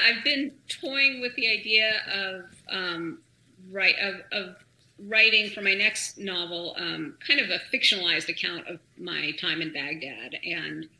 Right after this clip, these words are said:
um, focusing on that, that operation that I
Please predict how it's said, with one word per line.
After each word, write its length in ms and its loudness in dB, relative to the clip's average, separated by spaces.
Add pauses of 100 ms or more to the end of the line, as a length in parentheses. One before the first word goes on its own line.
(360)
um, 360 -4 (120)
focusing 640 -2
on 640 -2
that, 240 0 (440)
that 260 0
operation 680 4
that 200 -6
I 280 -4